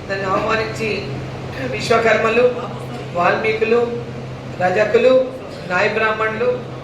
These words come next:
మరి ప్రతి ఒక్కరు అదేవిధంగా దీనికి, ఆ, మన పెట్టుకాడి శ్రీనివాస్ గారు, గోవర్ధన్ గారు ఈ యొక్క మీ అందరితో కూడా మాట్లాడి మరి ఈ యొక్క మీ అందరికీ ఒక భరోసా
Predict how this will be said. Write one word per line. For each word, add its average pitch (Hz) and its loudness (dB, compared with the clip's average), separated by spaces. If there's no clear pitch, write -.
మరి 214 -4
ప్రతి 202 0
ఒక్కరు 220 2
అదేవిధంగా 220 0
దీనికి, 214 -2
ఆ, 175 -4
మన 190 0
పెట్టుకాడి 208 2
శ్రీనివాస్ 202 -2
గారు, 202 4
గోవర్ధన్ 196 0
గారు 202 2
ఈ 202 2
యొక్క 202 2
మీ 202 0
అందరితో 233 0
కూడా 214 4
మాట్లాడి 208 2
మరి 196 2
ఈ 202 2
యొక్క 202 2
మీ 202 -6
అందరికీ 233 0
ఒక 220 2
భరోసా 226 2